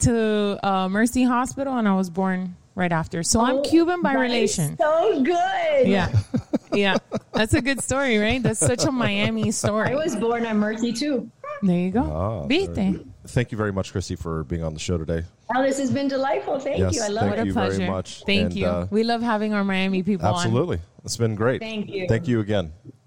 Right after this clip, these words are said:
Speaker 3: That's it for this week. I'd like to thank our guests, William Kiernan, Kevin Seiler,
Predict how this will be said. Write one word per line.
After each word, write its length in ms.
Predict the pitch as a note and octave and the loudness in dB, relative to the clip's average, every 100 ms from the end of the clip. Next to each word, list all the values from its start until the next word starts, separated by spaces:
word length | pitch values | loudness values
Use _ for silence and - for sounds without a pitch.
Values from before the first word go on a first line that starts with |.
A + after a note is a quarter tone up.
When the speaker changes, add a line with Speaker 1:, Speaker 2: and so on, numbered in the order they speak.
| _ _ _ _ _ _ _ - | _ _ _ _ _ _ _ 0
Speaker 3:
That's 240 | A#2+ C3+ | 2 2
it 120 | E3+ | 0
for 100 | A#2 | 0
this 240 | A2 D3 - | 0 0 2
week. 200 | F2+ - - - | 0 -2 -18 -4
I'd 140 | G2 G2+ | 0 2
like 160 | G#2 | 2
to 80 | G#2 | 0
thank 180 | A#2 G2+ | 0 0
our 100 | F#2+ | 0
guests, 480 | G2 F#2+ - - - | 0 0 -2 -8 -10
William 460 | - F#2+ G#2 G#2+ F#2+ | -4 0 2 0 -2
Kiernan, 480 | - A2 A2 C#3 D3+ _ _ _ _ - | -2 0 2 0 -2 _ _ _ _ 0
Kevin 300 | A2 G2 F2 | 2 2 0
Seiler, 460 | - G2 G#2+ C3 | 2 2 2 0